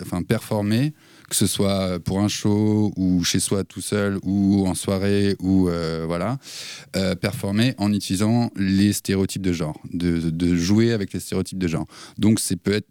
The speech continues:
tous les genres. Ça, c'est, on va dire, euh, la forme de drag la plus, la plus commune. Donc, il y a les drag queens qui sont,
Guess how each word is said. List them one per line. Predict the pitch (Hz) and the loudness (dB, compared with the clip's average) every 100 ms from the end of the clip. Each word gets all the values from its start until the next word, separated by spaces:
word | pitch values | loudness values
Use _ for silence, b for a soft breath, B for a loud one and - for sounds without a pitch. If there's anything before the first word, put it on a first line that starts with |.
| - | -10
tous | - 113 | -2 2
les | 98 | 2
genres. | 80 71 - B B B | 2 -2 -8 B B B
Ça, | - 101 | -4 -2
c'est, | 107 101 - | -2 -2 -2
on | 95 | 0
va | 92 | 0
dire, | 95 98 | 0 0
euh, | 90 85 85 | 0 -2 -2
la | 82 87 | -2 -4
forme | - 92 | -4 -2
de | 90 | -2
drag | 87 95 107 | -2 -2 -2
la | 98 90 | -4 -10
plus, | - - 90 87 | -10 -6 -2 0
la | 87 | -2
plus | - | -4
commune. | 85 92 82 | -2 2 2
Donc, | 78 | 2
il | 92 | 0
y | |
a | 85 | -2
les | |
drag | 82 85 - | -2 -4 -4
queens | - 117 110 | 2 6 4
qui | - 82 | 2 -6
sont, | - 90 | 0 0